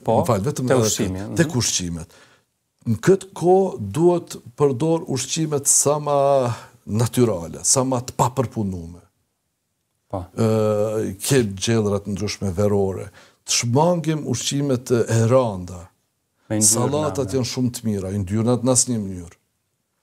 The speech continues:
Speaker 2: Ë, ato që kanë shumë përgatitje me fër-, fërgesat në asnjë mënyrë. Sidomos në këtë kohë të verës, po në asnjë kohë, në asnjë stil. Fërgesat, ë, m-,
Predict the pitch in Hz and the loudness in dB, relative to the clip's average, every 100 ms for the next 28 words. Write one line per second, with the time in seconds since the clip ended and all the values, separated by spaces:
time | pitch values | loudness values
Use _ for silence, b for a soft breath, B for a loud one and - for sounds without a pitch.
0 | _ _ _ 101 104 107 107 104 104 101 | _ _ _ 0 2 2 2 2 2 0
1 | 95 120 117 - 113 - 120 120 113 110 | 0 0 0 -2 -6 -2 2 2 2 0
2 | 101 - 117 107 - b b b b _ | -2 2 2 2 -4 b b b b _
3 | _ _ - 95 - 117 117 104 117 117 | _ _ -16 -10 -4 2 2 2 0 0
4 | 113 135 101 - 117 107 135 135 101 120 | 2 0 0 0 0 4 2 2 0 0
5 | 131 151 - 190 143 107 95 87 90 _ | 0 0 0 0 0 0 -4 -8 -14 _
6 | _ _ _ _ _ _ _ _ _ _ | _ _ _ _ _ _ _ _ _ _
7 | - - 151 135 135 127 120 113 - 110 | -4 -2 0 -2 0 -2 -4 -8 -8 -8
8 | 95 92 90 82 85 b b 117 123 123 | -8 -8 -10 -8 -10 b b 0 2 2
9 | - 147 175 127 104 87 - - 110 120 | 0 -2 -4 -2 -4 -4 -16 -4 -2 0
10 | - 143 - - 104 92 - _ _ - | 0 2 0 0 -4 -6 -16 _ _ -6
11 | 98 113 127 127 113 117 110 110 110 104 | 0 2 2 0 -4 -2 0 0 -2 -4
12 | 107 107 101 95 104 107 - | -6 -6 -4 0 0 -2 -4